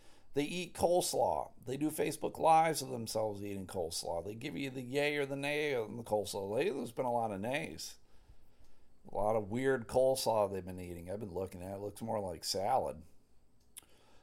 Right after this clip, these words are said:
But, uh, go like their Facebook page, The Sunday Slaw, and give 'em a follow.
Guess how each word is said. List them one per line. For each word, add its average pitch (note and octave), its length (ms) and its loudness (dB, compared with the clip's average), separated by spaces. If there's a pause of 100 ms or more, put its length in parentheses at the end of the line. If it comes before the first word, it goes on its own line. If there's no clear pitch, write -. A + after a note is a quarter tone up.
(100)
But, C3+ 240 4
uh, D3+ 80 4
go E3 180 6
like G#3 200 4
their F#3 100 2
Facebook E3+ 440 -2
page, D3+ 300 0
The - 120 -6
Sunday C#3 320 -2
Slaw, A#2+ 520 6 (340)
and G#2+ 100 -8
give A#2+ 120 0
'em A#2 60 0
a G#2+ 40 2
follow. G2+ 560 2